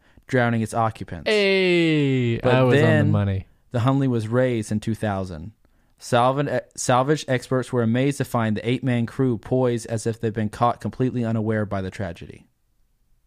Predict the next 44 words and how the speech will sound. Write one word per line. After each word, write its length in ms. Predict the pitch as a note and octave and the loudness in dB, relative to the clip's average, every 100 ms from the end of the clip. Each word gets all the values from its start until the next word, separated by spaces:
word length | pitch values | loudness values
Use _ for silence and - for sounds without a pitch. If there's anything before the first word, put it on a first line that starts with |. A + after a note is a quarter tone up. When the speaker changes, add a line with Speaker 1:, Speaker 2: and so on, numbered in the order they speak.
| _ B2 | _ 0
Speaker 2:
Would 200 | A#2 A2+ | 2 2
he 260 | A2 - _ _ _ _ _ _ _ | -2 -6 _ _ _ _ _ _ _
Speaker 1:
Meaning 400 | A#2+ B2 A#2+ A2+ G2+ | 0 2 2 -2 0
they 140 | A#2+ | 0
were 100 | A#2+ | 0
still 680 | A2 - C3 B2+ B2 A#2+ - - | -2 -2 2 4 2 0 -4 -12
sitting 340 | - B2+ A#2+ | 0 2 2
in 80 | A#2 | 0
their 100 | G#2+ | -2
seats, 560 | - C3 B2+ - - _ _ - | 0 0 0 -6 -16 _ _ 0
no 180 | A#2+ A#2+ | 2 2
sign 320 | - A2+ A2 | 0 0 -2
of 100 | G2+ | -4
struggle 600 | - - B2+ A#2+ A#2+ A#2+ | -10 -2 0 2 2 0
of 100 | A2 | 0
any 180 | A#2 A2 | -2 0
kind. 520 | A#2+ A2+ A#2 A2+ G#2+ _ _ _ | 0 0 0 -2 -6 _ _ _
You 100 | B2+ | 2
know 160 | C3 A#2+ | 2 4
how 240 | B2+ A#2 | 2 2
you 160 | A2 A#2 | 0 -2
would 160 | A2 - _ _ - | -4 -8 _ _ 0
instinct 400 | C3 C3 C3 A2+ | 0 2 -2 0
would 100 | A2+ | -4
kick 240 | A#2 G#2+ A#2 | -4 -4 -4
in, 220 | G#2 F2+ | -4 -4
right? 320 | G#2 A2 A2 | -2 -2 -2
Like, 240 | G#2+ G2+ | -6 -6
if 80 | G#2 | 2
Speaker 2:
Well, 140 | D3+ E3+ | 2 4
Speaker 1:
the 60 | |
Speaker 2:
if, 60 | D#3 | 4
Speaker 1:
submarine 260 | C#3 C3+ C3 | 4 4 4
Speaker 2:
if 60 | |
it 20 | |
Speaker 1:
was 80 | F#3+ | 6
Speaker 2:
was 100 | D3 | 4
Speaker 1:
going 80 | A2+ | 4
Speaker 2:
filled 160 | E3 D#3+ | 4 4
Speaker 1:
down. 100 | C#3 | 2
Speaker 2:
up 40 | |
with 160 | A#2+ G2+ | 0 -2
water, 540 | G2+ A#2+ G3+ B2+ F#2+ | 0 2 2 0 -2
too. 380 | - D#3 F3 G#2+ | -2 0 0 -2